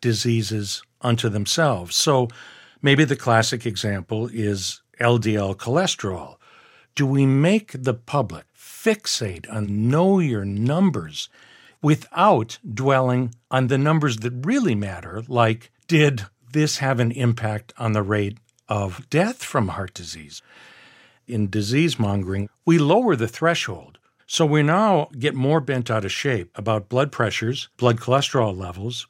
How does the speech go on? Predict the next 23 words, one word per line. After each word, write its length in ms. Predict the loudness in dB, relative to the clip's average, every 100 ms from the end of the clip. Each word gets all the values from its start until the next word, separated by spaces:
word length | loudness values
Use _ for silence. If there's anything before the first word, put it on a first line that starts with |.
| 2
blood 240 | 4 4
glucose 580 | 2 2 2 0 -2 -2
levels 560 | -4 -6 -8 -8 -8 -10 _ _
that 280 | 0 2 2
are 380 | 2 2 2 -2 -12
lower 720 | -6 2 4 4 0 -6 -6 2
than 180 | 4
what 140 | 4 2
we 100 | 0
used 220 | -2 -4
to 60 | -4
get 280 | -4 -2
bent 260 | 0 0 0
<laughs> 60 | 0
out 80 | 2
of 60 |
shape 340 | 2 0 0 -2
about 380 | 0 0 0 -4 -20 -20 _
ten 180 | 0 2
or 80 | 2
fifteen 460 | 0 -2 0 2
years 280 | 2 2 0
ago. 300 | -4 -10 -16